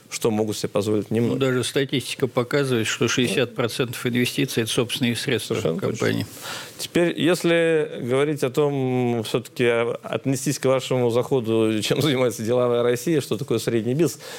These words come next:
Speaker 1: я вообще могу сказать, что средний бизнес, э, это мне вс-, я всегда открещивался, потому что мне ф-, кажется, что усреднение — это как-то противоречит идеологии предпринимательства со своей, ну, необычностью и своей особенностью.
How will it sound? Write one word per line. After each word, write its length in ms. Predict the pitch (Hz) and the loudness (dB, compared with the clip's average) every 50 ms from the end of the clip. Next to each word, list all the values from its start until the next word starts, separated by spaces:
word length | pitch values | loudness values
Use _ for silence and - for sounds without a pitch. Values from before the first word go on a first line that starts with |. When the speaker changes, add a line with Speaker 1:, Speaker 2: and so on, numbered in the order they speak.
| - - | -6 -2
Speaker 1:
я 60 | - | -2
вообще 160 | 147 - - 214 | -2 -2 -2 -2
могу 160 | 175 151 135 | -2 -2 -2
сказать, 180 | - - 117 | -2 -4 -4
что 80 | - 123 | -4 -2
средний 340 | - 160 160 156 151 151 147 | -2 0 0 0 0 0 0
бизнес, 440 | 147 190 190 160 139 127 - - - | 0 0 0 2 0 0 0 0 0
э, 460 | 123 120 117 120 117 117 113 117 113 | 2 2 4 4 4 2 2 2 0
это 320 | - - 123 120 117 117 113 | 0 0 0 2 2 2 2
мне 140 | 117 120 113 | 0 0 0
вс-, 120 | - - | 0 -2
я 60 | 123 | -2
всегда 360 | 120 - 123 127 120 110 107 104 | -2 -2 -2 0 0 0 -2 -4
открещивался, 920 | 95 - 113 - - 156 180 180 - - 120 113 98 - - 98 95 95 90 - | -4 -6 -6 -4 -2 0 0 0 -2 -2 -2 -2 -2 -2 -4 -6 -6 -6 -10 -10
потому 180 | - - 101 | -8 -8 -6
что 200 | - - - 95 | -6 -4 -4 -2
мне 180 | 92 95 107 104 | 0 2 0 0
ф-, 260 | 98 - - - - | 0 -2 -10 -10 -6
кажется, 300 | - - 107 92 - - 101 | -4 -4 -4 -4 -6 -6 -6
что 320 | - - 113 110 104 95 - - - - - - - - - - | -4 0 0 0 0 -2 -4 -12 -18 -18 -20 -20 -20 -14 -8 -4
усреднение — 640 | 127 117 - - 123 127 123 131 143 139 127 117 113 | -4 -2 0 -2 -2 -2 0 0 0 0 0 0 -2
это 120 | 104 - - | -2 -4 -4
как-то 560 | - 113 101 - - 107 110 110 110 104 95 - | -6 -6 -6 -4 0 2 2 4 2 2 -2 -2
противоречит 640 | - 120 110 - 123 123 120 113 98 - - - 117 | -4 -4 0 0 0 0 0 -2 -6 -8 -8 -6 -4
идеологии 760 | 101 104 110 110 110 110 107 95 101 104 101 101 104 98 - - - - - - | 0 0 0 2 2 0 -2 -2 -2 -2 0 0 0 -2 -4 -10 -20 -20 -14 -6
предпринимательства 800 | - - 107 - - 107 110 117 123 131 127 110 98 - - - | -6 -6 -4 -2 -2 -2 0 0 0 -2 -2 -4 -8 -6 -6 -6
со 120 | 92 - - | -6 -6 -2
своей, 480 | - 107 104 101 101 98 95 98 87 - - - - - - - - - - - - | 0 0 2 2 0 0 -2 -4 -6 -10 -18 -20 -20 -20 -20 -20 -20 -20 -20 -12 -6
ну, 180 | - 127 107 - - - - - - - - | -4 -2 -2 -4 -6 -18 -20 -20 -20 -12 -4
необычностью 1000 | - 120 120 113 113 117 117 127 147 - - - 110 92 - - - - 80 76 - - | 0 0 2 2 2 0 0 -2 -2 -2 -4 -4 -4 -6 -6 -8 -6 -8 -8 -8 -6 -8
и 80 | 104 | -8
своей 240 | 104 - - 104 107 | -4 0 2 2 2
особенностью. 800 | 104 107 - - 113 95 82 85 80 - - - - - - | 2 2 0 -2 -4 -4 -4 -8 -10 -10 -12 -12 -12 -14 -14